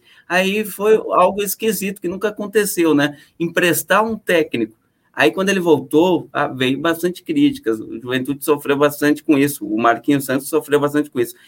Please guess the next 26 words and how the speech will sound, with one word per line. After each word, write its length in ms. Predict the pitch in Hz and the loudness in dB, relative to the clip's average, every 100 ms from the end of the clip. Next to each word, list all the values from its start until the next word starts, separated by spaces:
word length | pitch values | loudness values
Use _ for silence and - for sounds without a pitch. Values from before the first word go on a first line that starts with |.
| _ - | _ 0
E 60 | |
o 40 | 175 | 2
Marquinhos, 760 | 185 143 - 180 208 156 - _ _ - | 2 0 0 -2 2 0 -2 _ _ -6
quando 220 | 208 196 | -6 -2
ficou 380 | 175 170 147 135 | -4 0 0 2
parado 460 | 123 117 160 156 | 2 4 2 2
no 80 | 139 | 0
ano 180 | 131 117 | 0 0
passado, 360 | 120 117 170 175 | 0 0 -2 -2
o 40 | |
que 100 | 170 | -4
que 100 | 170 | -4
ele 100 | 147 | -4
fez? 240 | 135 160 | -4 -4
Ele 100 | 170 | -4
foi 180 | 170 170 | -4 -2
estudar, 600 | 170 - 190 165 151 139 - | -2 -4 -2 0 0 -4 -8
ele 140 | 123 | -6
foi 160 | 139 151 | -2 -2
estudar 360 | - 135 147 | 0 0 0
fora 240 | - 147 156 | 2 2 2
do 100 | - | 0
país, 360 | 160 127 151 | 0 2 2
foi 160 | 135 113 | 2 -2
pra 160 | 135 | 4
Europa. 440 | 151 143 135 143 | 6 6 4 0